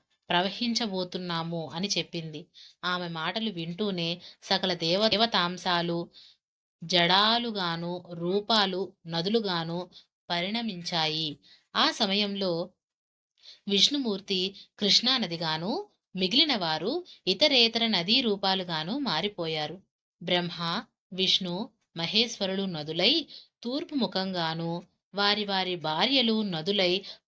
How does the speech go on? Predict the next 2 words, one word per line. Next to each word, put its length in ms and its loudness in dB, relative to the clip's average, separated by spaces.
పశ్చిమాభిముఖంగాను 1500 0
ప్రవహించనారంభించారు. 1500 0